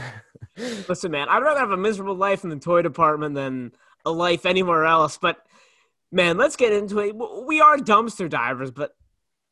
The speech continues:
Speaker 2: how can we not be? We are in the Philadelphia market. We are Philadelphia Eagles fans, and as of late, this has turned into a, a dumpster divers of the Philadelphia Eagles. Appropriately named, too. This, and we haven't won. I can't, dude, I can't even remember the last time we talked, but I'm pretty sure this team has not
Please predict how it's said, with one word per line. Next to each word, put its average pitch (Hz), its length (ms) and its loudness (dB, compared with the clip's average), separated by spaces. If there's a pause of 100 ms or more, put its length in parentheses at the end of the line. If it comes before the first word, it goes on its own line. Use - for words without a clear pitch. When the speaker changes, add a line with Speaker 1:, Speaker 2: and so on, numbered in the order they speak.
(140)
Speaker 2:
how 247 220 2
can 247 160 -2
we 196 120 -2
not 147 300 -2
be? 127 200 -10
We 214 160 -2
are 233 100 2
in 226 60 0
the 214 80 -2
Philadelphia 190 580 2
market. 147 460 -2
We 196 100 -2
are 214 80 4
Philadelphia 180 480 -2
Eagles 151 360 -4
fans, 139 320 -8
and 160 80 -8
as 170 180 -4
of 143 100 -12
late, 147 320 -4 (480)
this 202 160 -6
has 214 120 -6
turned 185 260 -2
into 175 280 -4
a, 143 200 -2
a 143 220 -4
dumpster 175 440 -2
divers 135 800 -4
of 156 80 -8
the 147 80 -10
Philadelphia 143 520 -6
Eagles. 131 560 -10 (640)
Appropriately 202 680 2
named, 165 440 -2 (160)
too. 135 380 -4
This, 214 220 -2 (160)
and 190 480 -2 (200)
we 262 140 -4
haven't 208 280 0
won. 175 360 2
I 190 140 -4
can't, 240 340 -12
dude, 143 160 -8
I 175 80 -4
can't 196 200 -8
even 135 100 -8
remember 135 200 -10
the 123 60 -12
last 131 280 -8
time 123 100 -16
we 120 80 -16
talked, 127 400 -10
but 139 80 -8
I'm 151 100 -6
pretty 220 200 2
sure 180 220 -6
this 143 220 -12
team 160 320 -12
has 120 140 -16
not 135 180 -6